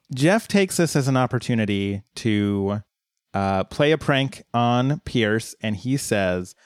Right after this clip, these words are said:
"You know, right before you got here, some guy was delivering level six ceremonial robes, and, you know, if you go run off, you might be able to catch him."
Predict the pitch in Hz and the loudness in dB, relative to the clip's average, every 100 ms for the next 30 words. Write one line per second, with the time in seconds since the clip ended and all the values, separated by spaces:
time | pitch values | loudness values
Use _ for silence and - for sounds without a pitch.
0 | _ _ _ _ - 131 139 135 123 135 | _ _ _ _ -4 0 2 2 2 2
1 | 151 160 - 165 160 139 139 120 123 113 | 2 -2 0 2 2 2 0 0 2 2
2 | 107 - 151 220 214 220 226 220 196 180 | 0 0 2 2 4 2 4 2 2 2
3 | 190 240 190 135 123 117 123 147 160 - | 2 4 2 2 2 2 2 2 -2 0
4 | 185 - - 165 170 170 175 180 180 175 | -2 -2 -4 0 2 2 2 2 2 2
5 | 175 202 127 113 123 131 - _ _ _ | 4 4 4 2 -2 -6 -12 _ _ _
6 | _ 123 120 117 117 117 117 117 120 135 | _ 0 2 4 2 2 2 0 0 2
7 | 120 117 160 180 135 143 151 160 170 - | 2 0 2 2 4 2 4 2 0 0
8 | 131 131 135 131 123 - 185 - 113 107 | 0 0 2 2 0 0 0 0 0 0